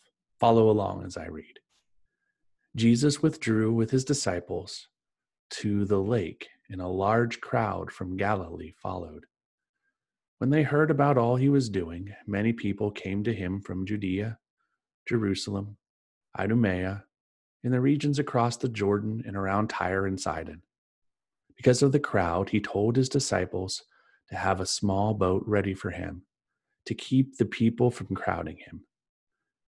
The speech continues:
For he had healed many, so that those with diseases were pushing forward to touch him.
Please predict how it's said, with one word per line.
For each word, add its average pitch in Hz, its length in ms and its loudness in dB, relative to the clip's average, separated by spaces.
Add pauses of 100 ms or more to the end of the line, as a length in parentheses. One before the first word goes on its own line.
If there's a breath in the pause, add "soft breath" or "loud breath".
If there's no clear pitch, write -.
(140)
For 110 100 2
he 110 140 6
had 110 120 8
healed 110 380 4
many, 85 440 -2 (520)
so - 140 0
that 95 200 0
those 113 360 4
with 113 160 -2
diseases 95 640 0
were 95 100 -2
pushing 117 400 2
forward 90 440 -2
to 98 80 -2
touch - 320 -4
him. 80 200 -12